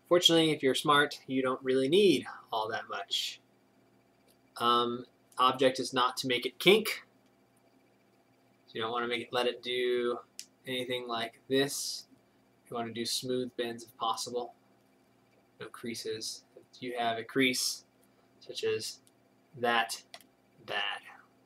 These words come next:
So you take this, set it there, I won't scratch anything, and, uh, you take the fat side of this and you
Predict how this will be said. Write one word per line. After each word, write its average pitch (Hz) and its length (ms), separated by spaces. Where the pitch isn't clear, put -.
So 156 440
you 135 80
take 135 240
this, - 560
set - 220
it - 140
there, 117 240
I 120 40
won't - 140
scratch 120 360
anything, 135 380
and, 120 300
uh, 123 60
you 120 200
take 127 320
the 120 220
fat 135 280
side 120 280
of 117 80
this - 400
and 123 80
you 117 260